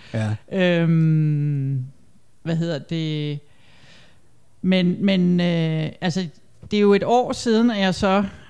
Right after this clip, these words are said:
Speaker 2: altså, så trådte jeg ud af, af der Five Media,
Speaker 1: Ja.
Speaker 2: øh, som jeg jo troede, at nu skulle jeg lave det her projekt, og så viste
Speaker 1: Five Media er et stort internationalt,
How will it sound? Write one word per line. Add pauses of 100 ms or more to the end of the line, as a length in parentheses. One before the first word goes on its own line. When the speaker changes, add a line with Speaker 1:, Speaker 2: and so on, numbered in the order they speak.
Speaker 2:
altså,
så
trådte
jeg
ud
af,
af (840)
der (360)
Five
Media, (100)
Speaker 1:
Ja.
Speaker 2:
øh,
som
jeg
jo
troede,
at
nu
skulle
jeg
lave
det
her (120)
projekt, (100)
og
så
viste
Speaker 1:
Five (140)
Media
er
et
stort
internationalt,